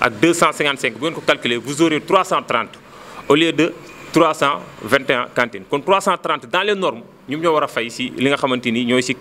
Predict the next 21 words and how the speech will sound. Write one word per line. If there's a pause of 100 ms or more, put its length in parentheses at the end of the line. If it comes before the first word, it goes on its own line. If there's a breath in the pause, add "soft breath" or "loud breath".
(280)
keesu (320)
commune
bi. (440 loud breath)
Loolu
buñ
ko,
buñ
fa
jógee, (840)
dañuy
wax,
euh,
si
li
nga
xamante
ni
mooy
si
leeral
yi.